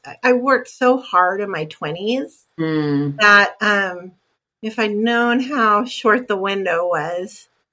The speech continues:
Speaker 2: Yeah.
Speaker 1: I think I might have made different, I think I would have made different
Speaker 2: Yeah.
Speaker 1: choices around
Speaker 2: Yeah.
Speaker 1: that. But, you know, we always wish we had more time, right?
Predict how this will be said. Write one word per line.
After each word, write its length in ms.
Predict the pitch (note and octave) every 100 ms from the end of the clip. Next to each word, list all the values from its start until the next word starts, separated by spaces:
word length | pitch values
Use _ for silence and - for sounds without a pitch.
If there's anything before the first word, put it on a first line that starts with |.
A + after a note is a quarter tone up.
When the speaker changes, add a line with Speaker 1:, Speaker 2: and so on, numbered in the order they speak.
| -
Speaker 2:
Yeah. 260 | - - - G3+
Speaker 1:
I 120 | G3+
think 260 | - G#3
I 120 | A3 G3+
might 280 | G3 G3
have 160 | F#3+ F3+
made 260 | F#3+ F#3 E3+
different, 440 | E3+ - E3 - _ _ G3+
I 80 |
think 180 | A#3+ A#3
I 80 | G3
would 260 | F3 F3 D#3
have 120 | D#3
made 260 | F3 -
different 400 | - A#2+ - C#3
Speaker 2:
Yeah. 60 | -
Speaker 1:
choices 580 | - - - _ - _ G3
around 160 | E3
Speaker 2:
Yeah. 160 | D#3 C#3+
Speaker 1:
that. 160 | - - _ _ _ _ _ _ -
But, 360 | G#3 F3+ - _ _ _ _ _ _ -
you 100 | G4+
know, 300 | D#4+ B3+ B3+ _ _ _ _ _ _ _ _ -
we 120 | B3
always 300 | A#3+ A#3+ A3+
wish 180 | A3+ A3
we 60 | G#3+
had 100 | G#3+
more 120 | G3+
time, 300 | C4 A3 G3
right? 280 | F#3 G3+